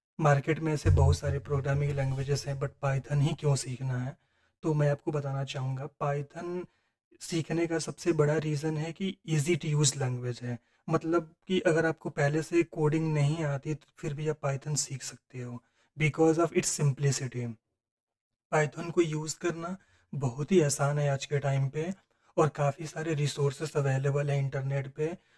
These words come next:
जिसकी मदद से आप Python सीख सकते हो, Python को समझ सकते हो। इसलिए हमने सोचा कि Python का series सबसे best रहेगा अगर आप एक beginner programmer हो, Python को बिल्कुल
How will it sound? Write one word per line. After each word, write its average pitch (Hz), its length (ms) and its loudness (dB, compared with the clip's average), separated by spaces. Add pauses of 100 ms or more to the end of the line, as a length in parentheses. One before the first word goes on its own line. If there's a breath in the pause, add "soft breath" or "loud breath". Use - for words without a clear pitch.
(120)
जिसकी 143 320 -2
मदद 151 200 2
से 151 180 -4
आप 147 160 -4
Python 131 320 -4
सीख 135 300 -6
सकते - 380 -8
हो, 143 200 -2
Python 135 320 -4
को 147 120 -10
समझ 135 320 -2
सकते - 400 -14
हो। 117 200 -10 (580 soft breath)
इसलिए 156 360 2
हमने 151 280 4
सोचा 147 360 -4
कि 208 140 -2
Python 143 480 -4
का 156 320 -4 (400 soft breath)
series 151 380 0
सबसे - 300 -4
best 151 400 2
रहेगा 143 360 6
अगर 147 260 2
आप 147 180 2 (140)
एक 147 160 0
beginner 147 380 2
programmer 143 600 2
हो, 143 260 0
Python 139 380 -4
को 139 120 -12
बिल्कुल 143 400 -8